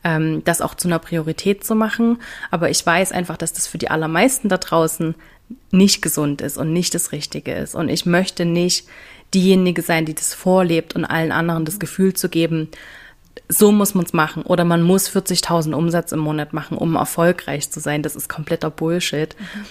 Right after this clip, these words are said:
Speaker 1: Deswegen, ich feiere das für mich mit meinen Freundinnen, mit meinem Partner, ähm, dann feiere ich das wirklich richtig. Aber ich mach das, zeig das einfach nicht so nach außen, weil ich weiß, dass es andere einfach auch i-, im falschen Maße triggert,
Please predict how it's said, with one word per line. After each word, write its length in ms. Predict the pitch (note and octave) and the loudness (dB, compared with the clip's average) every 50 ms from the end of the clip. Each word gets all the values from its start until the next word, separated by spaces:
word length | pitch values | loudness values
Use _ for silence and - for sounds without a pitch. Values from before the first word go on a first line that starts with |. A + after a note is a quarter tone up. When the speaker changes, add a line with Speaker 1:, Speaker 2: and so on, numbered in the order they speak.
| - - | -10 0
Speaker 1:
Deswegen, 380 | - F#3 F3 - F3+ E3+ E3 - | 0 0 2 4 2 2 2 4
ich 160 | - F#3 F3+ - | 2 0 0 2
feiere 240 | - F#3 F#3 F3 | 4 4 4 4
das 180 | D#3 D#3 D3+ - | 4 2 0 0
für 100 | - E3 | 2 4
mich 240 | E3+ F#3 G#3 G#3+ - | 6 6 4 4 2
mit 100 | F#3 D#3+ | 0 -2
meinen 240 | D#3+ D3+ D3 D3+ - | -2 -2 -2 -2 -4
Freundinnen, 760 | - - F3+ F3+ G3+ G#3+ G#3+ G3+ G3 G3 F#3+ F#3+ F#3+ F#3 F#3+ | -2 0 2 4 4 6 4 4 4 4 4 4 2 0 0
mit 200 | F3 D#3+ - - | -2 -2 0 2
meinem 200 | D#3+ D#3+ E3 E3 | 0 0 0 -2
Partner, 640 | - - G3 G3 G3 - - F#3+ F3+ F3+ F3+ F3 - - | -2 0 0 0 0 0 0 2 4 4 2 2 0 0
ähm, 260 | G3+ E3+ E3 E3 D#3+ | 0 2 2 2 2
dann 160 | - E3 E3 | 2 2 2
feiere 300 | - - F#3 F3 E3 D#3+ | 2 2 0 2 2 0
ich 100 | E3 E3 | 0 -2
das 200 | - E3 D#3+ - | -4 -6 -8 -8
wirklich 260 | - - - F3 F3+ | -10 -6 -4 -2 2
richtig. 500 | F3 G#3+ A3+ A3+ A3+ B3 A#3 A#3 A#3 - - - - - - - - - | 4 4 4 4 4 4 4 4 4 0 -6 -12 -18 -16 -16 -14 -10 -4
Aber 180 | - F#3 F3 F3 | -2 2 4 4
ich 160 | E3 - - | 2 2 0
mach 140 | F#3+ F3+ - | -2 -2 0
das, 260 | - F#3 - - - - - | -4 -4 -4 -4 -10 -12 -10
zeig 220 | - - F3+ F#3 F3+ | -2 0 0 0 0
das 100 | F3 - | -2 -4
einfach 260 | C3+ D#3 D#3+ - D#3+ | -4 -4 -6 -6 -4
nicht 220 | D#3 D#3 D#3 - - | -4 -4 -2 -4 -2
so 120 | - E3 | -4 -2
nach 240 | D#3 D3+ D3 - - | -4 -4 -6 -6 -4
außen, 320 | - - E3 D#3+ - E3 | -4 -4 -4 -4 -4 -4
weil 120 | D#3 D#3 D#3 | -4 -2 -2
ich 160 | D#3 - - | -4 -4 -2
weiß, 300 | D#3+ D3+ D#3 D#3+ D#3+ - | -2 -2 -2 -2 -4 -4
dass 160 | - D3+ - | -6 -8 -8
es 120 | D#3+ - | -8 -8
andere 360 | - C3 C#3+ D3+ D#3 E3 D#3 C#3+ | -6 -6 -4 -4 -4 -4 -4 -6
einfach 380 | - D#3 D3 - - - - | -6 -8 -8 -8 -10 -8 -6
auch 220 | C#3+ D3 D3 D3+ - - - - - - - - - - _ _ - _ _ _ _ _ _ _ _ _ _ _ _ _ _ - - _ _ - - | -4 -4 -4 -4 -6 -16 -20 -20 -20 -20 -20 -20 -20 -20 _ _ -20 _ _ _ _ _ _ _ _ _ _ _ _ _ _ -20 -20 _ _ -4 -2
i-, 40 | |
im 260 | F3+ - - - G#3 F#3+ | -2 0 2 2 2 2
falschen 580 | - - F3+ F#3+ G3+ A3 A#3+ B3 A#3 - G#3+ | 2 0 0 4 6 8 6 6 6 4 4
Maße 720 | F#3 F3 D#3+ D#3+ E3+ F3+ F#3 F3 - - E3+ E3 E3 D#3+ - | 4 4 4 4 4 4 2 0 -2 0 2 2 2 0 -2
triggert, 680 | - - - F#3 F3+ - E3+ D#3+ D#3 D#3+ - - - - | -6 -4 -2 -2 -2 0 0 0 0 -2 -4 -8 -14 -14